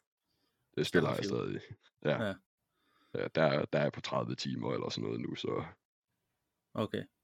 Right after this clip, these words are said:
Speaker 2: Og hvis du, hvis du skulle give en hurtig dom, hvad, hvad, hvor ligger du så?
Speaker 1: I, øh, kampagnen, eller?
Speaker 2: Bare i spillet.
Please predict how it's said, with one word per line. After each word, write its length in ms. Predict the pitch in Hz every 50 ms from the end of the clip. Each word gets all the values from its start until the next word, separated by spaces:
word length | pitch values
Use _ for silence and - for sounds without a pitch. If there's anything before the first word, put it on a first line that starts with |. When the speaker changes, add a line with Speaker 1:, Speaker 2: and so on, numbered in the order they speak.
| - -
Speaker 2:
Og 60 | 110
hvis 200 | 107 113 110 -
du, 100 | - -
hvis 160 | 107 117 107 -
du 120 | - 113
skulle 200 | 104 - 110 95
give 140 | - 123 123
en 80 | 123
hurtig 320 | 110 110 113 117 117 113 -
dom, 180 | 107 107 104
hvad, 140 | 101 113 113 107
hvad, 260 | 110 101 107 104 104
hvor 160 | 104 107 107
ligger 240 | 107 104 110 113 113
du 120 | 107 101
så? 140 | 101 107 113 - _ _ _ _ _ _ _ _ _ _ _ _ _ _ _ _ _ _ _ _ _ _ _
Speaker 1:
I, 500 | - - - 50 52 - - 76 71 73
øh, 320 | 69 64 58 57 57 64 -
kampagnen, 520 | - 73 - 123 120 127 160 175 151 120
eller? 480 | 107 90 90 87 80 80 82 85 85 90 - - _ _ _ _ _ _ _ _ _ _ _ - - 95 -
Speaker 2:
Bare 160 | - 98 104 104
i 40 |
spillet. 340 | 98 - - 110 190 190 180